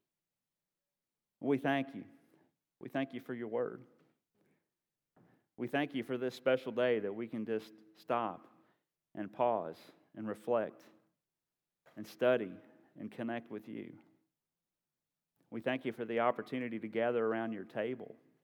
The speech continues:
on the Sabbath day. And we just thank you for who you are. God, I know we're celebrating a lot this weekend and this holiday, but I pray that we would never forget to celebrate you.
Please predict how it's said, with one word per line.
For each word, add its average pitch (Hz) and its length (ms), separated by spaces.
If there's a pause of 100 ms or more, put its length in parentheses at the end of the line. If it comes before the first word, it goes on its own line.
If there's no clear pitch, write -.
(800)
on 104 140
the 95 160
Sabbath 95 400
day. 90 320 (1120)
And - 80
we - 60
just 120 140
thank 117 220
you 92 80
for 98 140
who 101 80
you 95 240
are. - 260 (1600)
God, 117 120
I 123 60
know 127 180
we're 117 140
celebrating 120 560
a 107 80
lot 120 260
this 107 160
weekend 117 460
and 107 100
this 107 120
holiday, 110 500
but 98 100
I 101 60
pray 113 280
that 101 100
we 110 120
would 104 140
never 104 380
forget 95 420
to 92 80
celebrate 101 560
you. 87 160